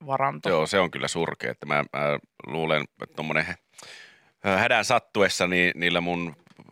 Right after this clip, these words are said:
Speaker 2: laastarirullilla, niillä ei tee mitään, koska niitä on varmaan, varmaan seitsemän kappaletta.
Speaker 1: Joo, ja sitä halvinta ja paskinta
Speaker 2: Joo,
Speaker 1: laatua,
Speaker 2: joo,
Speaker 1: joka
Speaker 2: joo.
Speaker 1: ei todellakaan, sä laitat sen,
Speaker 2: Ei se
Speaker 1: laitat sen kiinni sormeesi, niin se tipahtaa saman tien.
Speaker 2: Joo, joo,
Speaker 1: Se
Speaker 2: kerran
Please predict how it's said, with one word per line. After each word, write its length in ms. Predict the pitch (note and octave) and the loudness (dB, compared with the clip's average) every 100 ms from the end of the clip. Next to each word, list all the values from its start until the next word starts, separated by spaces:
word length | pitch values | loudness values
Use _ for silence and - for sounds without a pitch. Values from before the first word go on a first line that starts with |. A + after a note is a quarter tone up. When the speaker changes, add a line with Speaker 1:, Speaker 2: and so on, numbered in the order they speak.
| G1+ G1+ G1+ G1+ G1+ G1+ G1+ - | -20 -20 -20 -20 -20 -20 -12 4
Speaker 2:
laastarirullilla, 920 | G#2 F2+ F2+ E2 D2+ D2 C2 C2 D2+ | 6 6 2 2 0 -2 -4 -4 0
niillä 260 | F#2+ F#2 | 2 4
ei 80 | D#2+ | 4
tee 120 | C2+ | 2
mitään, 400 | C#2 C2+ - - - - | -2 -6 -12 -12 -14 -14
koska 220 | - - | -8 -2
niitä 340 | F2 E2 A#1+ | 0 0 -2
on 100 | B1+ - | -4 -4
varmaan, 340 | C2 B1+ A#1 - _ - | -6 -4 -4 -6 _ -6
varmaan 280 | C2+ - B1 | -4 -4 -6
seitsemän 460 | C2+ B1+ - G1+ - | -6 -6 -8 -14 -14
kappaletta. 200 | - C#3 | -4 2
Speaker 1:
Joo, 120 | C3+ | 2
ja 80 | B2+ | 2
sitä 160 | - | -2
halvinta 520 | C3 C#3 C3 A#2 A#2 | 2 2 2 -2 -4
ja 100 | A#2 | -4
paskinta 460 | - A2 - - - | -2 -2 -4 -10 0
Speaker 2:
Joo, 140 | F#2+ | 2
Speaker 1:
laatua, 220 | A#2 A2+ A2 | 2 2 0
Speaker 2:
joo, 80 | A#2 | 0
Speaker 1:
joka 120 | - | 2
Speaker 2:
joo. 20 | |
Speaker 1:
ei 60 | A#2+ | 0
todellakaan, 400 | B2+ A#2+ A#2 A2+ | 2 0 0 -2
sä 200 | - A#2+ | 0 2
laitat 240 | A#2+ A2+ | 2 -2
sen, 180 | - A#2 - _ _ - - | -6 -6 -8 _ _ -20 -18
Speaker 2:
Ei 100 | - | -10
se 60 | - | -2
Speaker 1:
laitat 240 | F3 D#3 - | 0 0 -8
sen 120 | C#3+ | -10
kiinni 260 | - D3+ C3+ | -4 -2 0
sormeesi, 480 | - C#3+ A#2+ A2+ B2 | 2 2 2 -2 -2
niin 60 | |
se 140 | A#2 G#2+ | -8 -8
tipahtaa 460 | - A#2 - G#2+ | -8 -8 -6 -8
saman 280 | C3+ A2+ G2 | -4 -4 -6
tien. 160 | - D#2 | -6 -2
Speaker 2:
Joo, 120 | E2 | 0
joo, 140 | D#2+ D2+ | 0 0
Speaker 1:
Se 40 | - | 2
Speaker 2:
kerran 260 | F2 E2 | 2 2